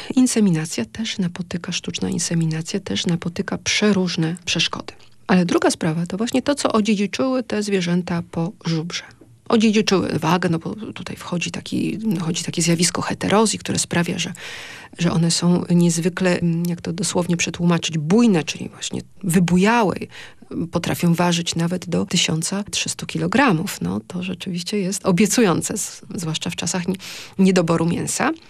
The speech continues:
Ale, no, poza tą perspektywą obiecującą, no, pozostają realia, czyli dzikość. Dzikość, którą dziedziczą te zwierzęta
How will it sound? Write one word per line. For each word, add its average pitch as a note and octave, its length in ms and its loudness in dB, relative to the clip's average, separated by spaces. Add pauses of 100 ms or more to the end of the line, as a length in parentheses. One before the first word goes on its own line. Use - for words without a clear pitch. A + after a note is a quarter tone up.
Ale, G#3+ 280 4 (140)
no, G3+ 140 2
poza G#3 240 0
tą G#3 160 2
perspektywą G3 680 -2
obiecującą, F#3 760 0
no, G3+ 120 4
pozostają F#3+ 560 2
realia, G3+ 420 4
czyli F3+ 320 -4
dzikość. - 540 -6 (200)
Dzikość, G3+ 460 0
którą F3 320 -2 (300)
dziedziczą E3+ 500 2
te E3 100 -2
zwierzęta D#3+ 520 -2